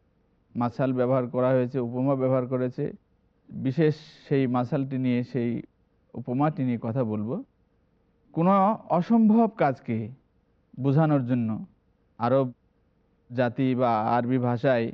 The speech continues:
তারা একটা মাসাল ব্যবহার করত, একটা প্রবাদ ব্যবহার করত যে, "হাত্তা ইয়ালিজাল জামালু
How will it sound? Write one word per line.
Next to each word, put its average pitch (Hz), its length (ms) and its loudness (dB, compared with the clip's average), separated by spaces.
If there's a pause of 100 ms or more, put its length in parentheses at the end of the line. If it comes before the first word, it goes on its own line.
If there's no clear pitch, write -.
(460)
তারা 117 520 -2
একটা 117 300 -6
মাসাল 117 380 -2
ব্যবহার 135 340 0
করত, 135 360 -6 (880)
একটা 113 500 -2
প্রবাদ 139 340 2
ব্যবহার 139 320 2
করত 127 440 -6
যে, 123 140 -4
"হাত্তা 139 400 -2
ইয়ালিজাল 131 520 2
জামালু 127 560 0